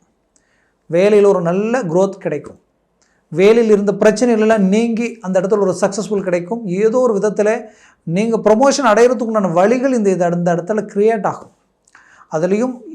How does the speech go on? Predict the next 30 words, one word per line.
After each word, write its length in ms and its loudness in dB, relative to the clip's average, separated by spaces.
இடைஞ்சல்கள் 560 2
நீங்கிறது 360 -2
மட்டும் 260 -4
இல்லாம, 340 -2
எப்போ 240 2
செய்த 280 4
சில 240 0
தவறுகளை 420 2
இன்னைக்கு 380 -6
சுட்டி 360 -10
காட்டி 240 0
அதை 120 0
கொண்டு 300 -2
உங்களுடைய 540 -4
நேமை 460 0
ஸ்பாயில் 400 2
பண்ற 240 0
அளவுக்கு 320 -2
எல்லாமே 220 -4
சில 200 -4
சூழ்ச்சிகள் 500 -8
இருக்கும். 300 -8
அது 140 -4
எல்லாத்தையும் 500 -6
சரி 240 4
பண்ணிடுவீங்க. 420 -4
அதற்குரிய 520 -2
வாய்ப்புகள் 460 -2
உங்களுக்கு 300 -10
கிடைக்கும். 380 -6